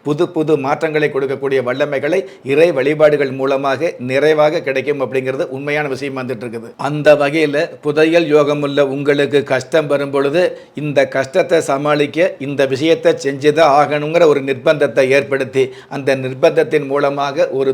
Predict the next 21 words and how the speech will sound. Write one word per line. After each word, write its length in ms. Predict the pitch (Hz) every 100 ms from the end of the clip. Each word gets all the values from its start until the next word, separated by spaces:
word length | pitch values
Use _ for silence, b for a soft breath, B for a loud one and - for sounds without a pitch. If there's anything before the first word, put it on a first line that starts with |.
| 113
தொழில் 280 | 135 156 165 135
அல்லது 180 | 135 123
வியாபாரம் 500 | 143 147 143 139 131 135
ஆரம்பிக்க 320 | 139 135 131 127
வச்சு 200 | 127 143 151 B 143 143
அதன் 220 | 143 139
மூலமாக 560 | 156 151 147 139 135 - B B _ 131
விபரீத 600 | 143 147 156 151 160 156 156 135
யோகங்களையும் 680 | 139 143 139 139 135 151 139 135
புதையல் 440 | 139 156 160 151 139
யோகங்களையும் 560 | 139 139 139 139 135 123
கொடுக்கக்கூடிய 600 | 135 147 143 139 139 131 120
வல்லமையை 500 | 127 143 143 143 175 175 B B 120
வாட்டமாக 760 | 127 143 151 156 143 143 143 170 131 123
வாழ்க்கையில் 580 | 147 151 147 139 - -
கொடுக்கக்கூடிய 560 | 139 151 143 139 139 135 135
அமைப்பு 320 | 147 127 214 214 B 139 143
இந்த 260 | 139 139 120 143
குலதெய்வ 540 | 151 160 160 147 139 127
விருட்சத்துக்கு 580 | 139 151 147 143 135 135
உண்டான 420 | 135 135 135